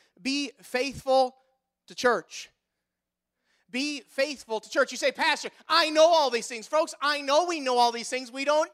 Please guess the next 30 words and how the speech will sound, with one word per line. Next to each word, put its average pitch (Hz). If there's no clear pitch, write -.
do 359
all 302
these 233
things. 214
That's 277
why 240
I 214
have 208
to 254
remind 339
us. 185
Be 302
faithful 294
to 269
church. 285
Now, 294
we 339
have 285
Sunday 320
morning 285
church, 254
amen? 254
And 226
that's 330
where 277
we 311
all 311
are 247
right 240
now. 208